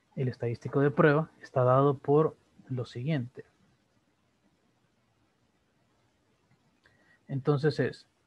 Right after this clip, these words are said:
la media muestral, la que nos interesa, menos el parámetro supuesto.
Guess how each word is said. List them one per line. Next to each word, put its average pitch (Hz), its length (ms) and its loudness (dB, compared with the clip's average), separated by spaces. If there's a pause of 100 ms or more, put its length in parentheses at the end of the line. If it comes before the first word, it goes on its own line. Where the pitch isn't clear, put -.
(260)
la 127 120 2
media 139 340 0
muestral, 147 500 0 (1080)
la 127 140 -6
que - 120 -10
nos 123 120 -4
interesa, 131 560 -2 (1200)
menos 135 340 -2
el 123 100 -2
parámetro 113 480 -4
supuesto. 147 600 -2